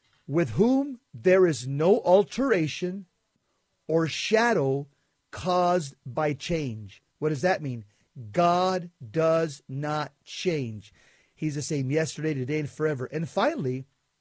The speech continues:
it says that God willed to give us birth by the word of truth. In other words, God spoke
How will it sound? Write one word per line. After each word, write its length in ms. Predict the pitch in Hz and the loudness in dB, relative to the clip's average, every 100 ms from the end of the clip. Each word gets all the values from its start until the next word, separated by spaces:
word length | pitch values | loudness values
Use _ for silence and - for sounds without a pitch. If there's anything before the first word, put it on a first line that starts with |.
| - | -4
it 160 | 160 | -4
says 320 | - 185 170 - _ _ _ - | 2 4 4 -4 _ _ _ -4
that 180 | 156 139 | -2 2
God 200 | 185 175 | 2 2
willed 280 | 147 190 | 4 2
to 100 | 175 | 2
give 200 | 143 180 | 2 2
us 160 | 175 - | 0 -6
birth 460 | 113 208 196 - 127 | 0 2 2 -2 -4
by 160 | 151 | -2
the 120 | 139 | -2
word 240 | 123 156 156 | 0 0 0
of 100 | 127 | -2
truth. 240 | - 160 | -2 -2
In 100 | 151 | 0
other 140 | 214 208 | 0 0
words, 200 | 143 - _ _ _ _ 120 | -4 -6 _ _ _ _ -4
God 300 | 175 185 - | 0 2 0
spoke 760 | - - - 202 226 - - | -4 -6 0 4 4 2 -14